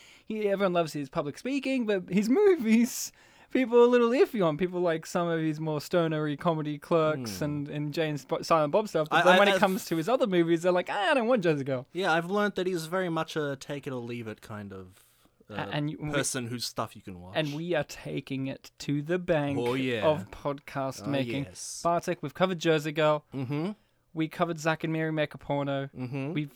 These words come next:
Speaker 1: we, we covered Cop Out.
Speaker 2: Yep.
Speaker 1: What one are we covering this, this
Speaker 2: A-,
Speaker 1: episode?
Speaker 2: as a little side note, I also watched Clerks over the week.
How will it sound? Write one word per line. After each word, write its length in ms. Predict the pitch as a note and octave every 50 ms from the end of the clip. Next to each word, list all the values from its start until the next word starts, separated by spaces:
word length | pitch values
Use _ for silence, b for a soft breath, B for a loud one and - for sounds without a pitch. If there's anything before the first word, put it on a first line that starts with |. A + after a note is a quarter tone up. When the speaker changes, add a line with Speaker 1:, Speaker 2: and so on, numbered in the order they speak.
| _
Speaker 1:
we, 220 | F3 D3+ E3+ F3+ -
we 180 | E3+ E3 E3+
covered 320 | D#3+ - F3 D#3+ D#3+ D#3+ -
Cop 260 | - - E3 D#3+ -
Out. 340 | D3+ C#3+ C#3 C#3 C#3 - - _
Speaker 2:
Yep. 240 | B2 B2 C3 - - _ - _ _
Speaker 1:
What 340 | A#3+ G#3 D#3+ D3+ D#3+ D#3 D#3
one 140 | D#3+ D3+
are 60 | D3+ C#3+
we 100 | C#3+ -
covering 560 | - C#3+ C3+ - C#3+ C#3 C3+ C3+ C3 C3 - _ -
this, 320 | D3 C#3+ C#3 - - - -
this 200 | C#3+ C#3 - C#3+
Speaker 2:
A-, 20 |
Speaker 1:
episode? 220 | C#3 - C#3 - C#3
Speaker 2:
as 120 | C#3+ C3 E3+
a 20 |
little 140 | F3+ F3 -
side 280 | - - C3+ C#3 F3+
note, 200 | E3+ C3 A#2+ A2+
I 140 | G#2 A2 A#2
also 260 | A#2 B2+ C3 - D3
watched 260 | A#2+ A2 G2+ - - -
Clerks 400 | - A2 G#2 C3+ F3 - - C#3+
over 180 | A2 F#2+ F#2+
the 80 | F2 F2
week. 440 | F#2+ F#2 G2 A2+ - _ - _